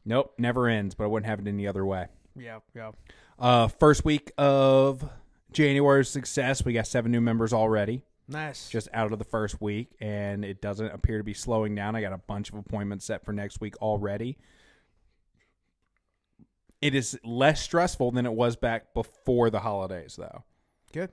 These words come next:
Speaker 1: Yeah, 'cause, like, um, do you remember I was, I was worried 'cause I was barely keeping up in December.
Speaker 2: Mm-hmm.
Speaker 1: So I was worried, okay, what's it gonna be like in January when
Speaker 2: Mm-hmm.
Speaker 1: it's supposed to get busy?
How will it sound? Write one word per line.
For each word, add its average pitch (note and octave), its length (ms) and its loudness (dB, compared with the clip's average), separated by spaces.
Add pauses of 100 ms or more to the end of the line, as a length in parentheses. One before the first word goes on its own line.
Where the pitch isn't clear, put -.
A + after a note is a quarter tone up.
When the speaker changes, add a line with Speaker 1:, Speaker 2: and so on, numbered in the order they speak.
(180)
Speaker 1:
Yeah, A2 200 0
'cause, A2 280 -4
like, A2+ 300 0
um, G2+ 540 0 (380)
do B2+ 80 -2
you B2+ 60 4
remember A#2+ 340 4
I A2 80 6
was, G#2 120 -4 (100)
I A2+ 100 -2
was G#2+ 180 -4
worried A2 400 2
'cause G#2 80 -8
I G#2 80 -2
was G2+ 100 -2
barely G#2+ 340 -2
keeping G#2 360 -4
up G2+ 240 -4
in A2 140 -6
December. G#2+ 580 -6 (140)
Speaker 2:
Mm-hmm. D3 240 -10 (200)
Speaker 1:
So - 140 -2
I A2+ 60 2
was G#2 140 -4
worried, A#2 380 0
okay, G#2+ 240 -6
what's G#2 240 -6
it - 40 -20
gonna A2 120 -4
be A2 120 -6
like G#2 180 -6
in G#2 80 -10
January A2 800 -6
when G#2 340 -6
Speaker 2:
Mm-hmm. G2+ 80 -14
Speaker 1:
it's G2 140 -16
supposed - 280 -8
to G#2 100 -10
get G2 220 -20
busy? B2+ 400 -8